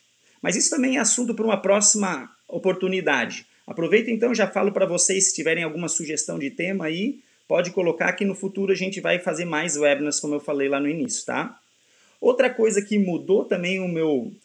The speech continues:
o meu modo de trabalhar é a presença de um scanner dentro do consultório, onde ficou tudo muito mais fácil. Eu diria que,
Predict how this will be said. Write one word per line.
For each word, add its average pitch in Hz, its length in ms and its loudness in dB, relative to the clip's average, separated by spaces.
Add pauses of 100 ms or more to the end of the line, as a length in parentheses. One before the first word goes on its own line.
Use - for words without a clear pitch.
(160)
o 165 60 -6
meu 165 200 2
modo 180 360 -2
de 147 100 -4
trabalhar 151 580 0
é 185 60 2
a 180 60 2
presença 170 420 -4
de 175 120 -6
um 196 140 0
scanner 180 640 0
dentro 143 220 -4
do 147 100 -4
consultório, 147 800 0 (400)
onde 151 180 -4
ficou - 180 -2
tudo 240 360 -2
muito 233 240 2
mais 214 340 0
fácil. 165 440 -2
Eu 139 40 -6
diria 165 300 -4
que, 202 360 -4